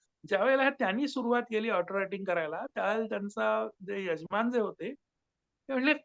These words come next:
"What nonsense is this going on and how stupid you are." म्हणजे ते त्यांच्या त्या पारशी लोकांची जी असतात ना, त्याच्यात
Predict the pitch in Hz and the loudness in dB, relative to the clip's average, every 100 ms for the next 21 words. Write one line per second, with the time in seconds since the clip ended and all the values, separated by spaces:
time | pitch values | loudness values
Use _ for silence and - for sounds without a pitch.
0 | - 233 302 359 311 226 320 320 330 339 | -4 2 4 2 2 6 6 8 6 4
1 | 320 285 262 339 240 311 262 262 254 254 | 4 4 6 4 6 6 6 6 6 6
2 | 254 247 254 240 220 277 - 269 262 339 | 6 4 2 4 4 4 2 2 6 6
3 | 311 285 269 262 269 294 294 285 247 247 | 8 6 6 4 2 2 2 4 4 4
4 | 262 269 233 190 - 285 277 269 254 254 | 2 6 6 6 4 2 4 4 4 4
5 | 262 240 - 269 262 269 226 214 | 4 4 4 2 2 0 0 2